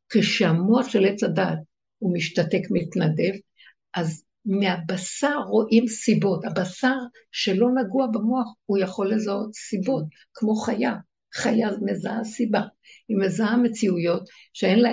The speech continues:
הפ-, הפרעה של המוח, או ילד קטן, מבינה? ואנחנו צריכים להגיע למקום הזה, ודרך הסיבות רק לפעול, והפה צריך להיות פתוח, ואני מבקשת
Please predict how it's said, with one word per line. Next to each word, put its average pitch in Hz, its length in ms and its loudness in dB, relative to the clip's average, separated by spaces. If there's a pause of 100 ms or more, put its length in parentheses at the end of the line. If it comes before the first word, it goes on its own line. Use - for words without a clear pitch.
(160)
הפ-, - 220 -4
הפרעה 180 340 -2
של 190 220 -4
המוח, 175 360 -8
או 233 120 -4
ילד 202 340 0
קטן, 160 380 -8 (500)
מבינה? 180 340 -2 (380)
ואנחנו 233 380 2
צריכים 220 220 2
להגיע 220 300 2
למקום 208 460 -2
הזה, 165 260 -2
ודרך 202 400 0
הסיבות 240 540 0
רק 208 220 -2
לפעול, 180 480 -2 (600)
והפה 202 380 2
צריך - 220 -2
להיות 214 260 4
פתוח, 214 480 -2
ואני 180 240 0
מבקשת - 520 -8